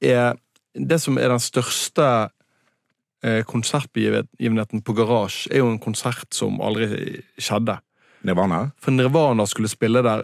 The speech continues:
Speaker 1: høsten nitten nittién, tror jeg det var. Men så var det akkurat på, når de skulle spille der, så var akkurat da de var i ferd med å liksom bare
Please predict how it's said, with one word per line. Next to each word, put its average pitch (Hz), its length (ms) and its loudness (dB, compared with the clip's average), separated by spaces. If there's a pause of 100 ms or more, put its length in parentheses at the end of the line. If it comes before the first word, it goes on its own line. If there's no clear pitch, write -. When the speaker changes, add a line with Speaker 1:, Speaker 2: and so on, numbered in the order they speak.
(160)
Speaker 1:
høsten 110 920 -2
nitten 117 260 -2
nittién, 113 280 0
tror 110 180 -2
jeg 107 80 0
det - 0 -
var. 127 200 2 (640)
Men 147 120 0
så 170 100 -4
var 165 80 2
det 170 160 2
akkurat - 580 -2 (200)
på, 131 200 0 (100)
når 143 240 2
de 120 40 0
skulle 113 220 -4
spille 120 260 0
der, 135 240 2 (100)
så - 260 0
var 127 100 0
akkurat 143 200 -4
da 135 80 4
de 120 180 2 (120)
var 127 100 -2
i 117 40 -10
ferd 131 280 0
med 107 120 -2
å - 20 -4
liksom 110 160 -4
bare 110 140 0